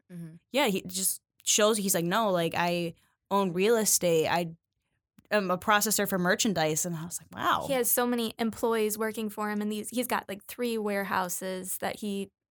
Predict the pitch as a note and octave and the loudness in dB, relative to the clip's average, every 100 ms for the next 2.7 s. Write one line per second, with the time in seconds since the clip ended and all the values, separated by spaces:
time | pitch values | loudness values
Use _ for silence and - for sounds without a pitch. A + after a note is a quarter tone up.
0 | F3+ B3 G3+ G3+ F#3+ G3 - F#3+ F#3 G3 | -6 -2 0 -2 -4 -6 -6 -6 -6 -6
1 | F#3+ - _ _ - G#3 - G#3+ G#3 G3 | -8 -10 _ _ -6 -6 -2 0 2 0
2 | F#3+ F#3+ - G#3 F#3+ F#3+ G3 | -2 -2 -2 -2 -4 -4 -8